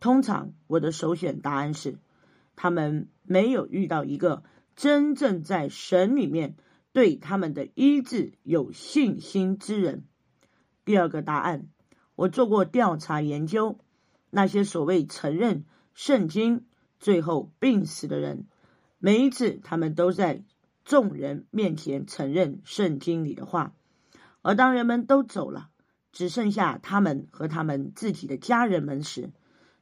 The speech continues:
这人会说：“我不明白为什么这不管用。”这意味他们了解原则，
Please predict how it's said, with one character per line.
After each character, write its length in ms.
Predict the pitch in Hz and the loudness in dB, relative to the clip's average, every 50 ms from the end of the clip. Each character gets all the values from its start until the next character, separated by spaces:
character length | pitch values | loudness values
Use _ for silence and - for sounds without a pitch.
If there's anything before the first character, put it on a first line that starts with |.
| _ | _
这 160 | - - 220 202 | -4 0 2 2
人 220 | 175 165 151 156 | 2 2 0 -2
会 140 | 180 170 160 | -2 -2 -2
说 380 | 156 - 170 160 156 151 156 - _ _ _ _ _ _ _ _ - | 0 0 0 0 0 -2 -6 -10 _ _ _ _ _ _ _ _ -2
：“我 140 | - 190 185 | 0 0 2
不 120 | 208 240 | 2 2
明 240 | 226 196 160 156 156 | 2 4 2 2 0
白 280 | 151 151 156 139 147 151 - _ _ _ _ _ | -2 -4 -6 -6 -8 -12 -16 _ _ _ _ _
为 200 | - 262 277 233 | 2 4 6 4
什 160 | 196 - 175 156 | 4 2 -4 -6
么 140 | 147 143 | -6 -6
这 120 | 147 - 160 | -6 -8 -6
不 140 | - 175 160 | -6 -6 -6
管 280 | - 170 165 190 190 202 | -6 -6 -6 -6 -6 -2
用。” 260 | 190 233 214 156 147 - _ _ _ _ _ _ _ _ _ _ _ _ _ _ _ _ _ _ _ _ _ _ | 2 2 2 0 -2 -8 _ _ _ _ _ _ _ _ _ _ _ _ _ _ _ _ _ _ _ _ _ _
这 140 | - - 180 | -2 0 0
意 220 | 160 - 202 202 | 0 2 2 2
味 300 | 175 180 175 143 - - _ _ _ _ _ _ _ _ _ _ _ _ _ | 4 4 2 0 -2 -6 _ _ _ _ _ _ _ _ _ _ _ _ _
他 140 | - 180 165 | -4 -2 -2
们 220 | 160 147 147 - - | 0 -2 -2 -4 -2
了 400 | - 175 175 170 175 185 226 262 | 2 4 4 6 4 4 4 2
解 280 | - - 208 - - - - | 0 0 -2 -2 -4 -4 -2
原 360 | 147 160 160 147 151 180 196 | 2 2 2 2 2 -2 -4
则， 300 | - - 139 131 - | -4 -4 -6 -6 -6